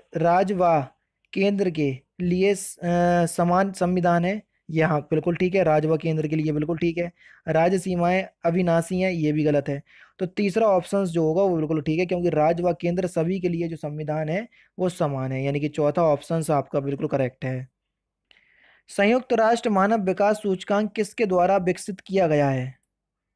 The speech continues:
जल्दी बताओ, ये जो संयुक्त राष्ट्र मानव विकास सूचकांक जो है ना, ये विकसित किया गया है महबूब उल हक के द्वारा। पहला ऑप्शन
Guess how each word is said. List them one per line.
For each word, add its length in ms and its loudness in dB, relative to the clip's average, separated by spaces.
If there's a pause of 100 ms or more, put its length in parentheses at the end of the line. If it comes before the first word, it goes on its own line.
(160)
जल्दी 260 2
बताओ, 320 -4 (400)
ये 200 2
जो 360 0 (500)
संयुक्त 380 0
राष्ट्र 300 2
मानव 260 2
विकास 380 0
सूचकांक 480 -2
जो 100 0
है 140 -2
ना, 300 -2 (480)
ये 120 2
विकसित 400 -2
किया 240 2
गया 200 4
है 100 4
महबूब 600 0
उल 140 -2
हक 240 -2
के 100 0
द्वारा। 320 -2
पहला 420 0
ऑप्शन 380 -2